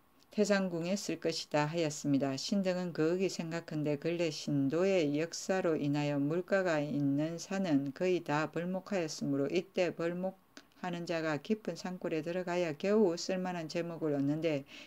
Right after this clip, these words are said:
길이 험하고 운반이 어려워서 백성의 힘이 고달프고 농사 짓는 소가 죽으니 어찌 능히 농사를 잘 지어서 추수하는 기쁨을 누릴 수 있겠습니까?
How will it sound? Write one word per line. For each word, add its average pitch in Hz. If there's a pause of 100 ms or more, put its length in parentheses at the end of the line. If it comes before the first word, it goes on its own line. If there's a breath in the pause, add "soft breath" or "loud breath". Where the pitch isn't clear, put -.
(120)
길이 202
험하고 165
운반이 151
어려워서 165
백성의 175
힘이 185
고달프고 165
농사 185
짓는 160
소가 202
죽으니 175 (260 loud breath)
어찌 151
능히 202
농사를 175
잘 147
지어서 156
추수하는 175
기쁨을 165
누릴 170
수 151
있겠습니까? 143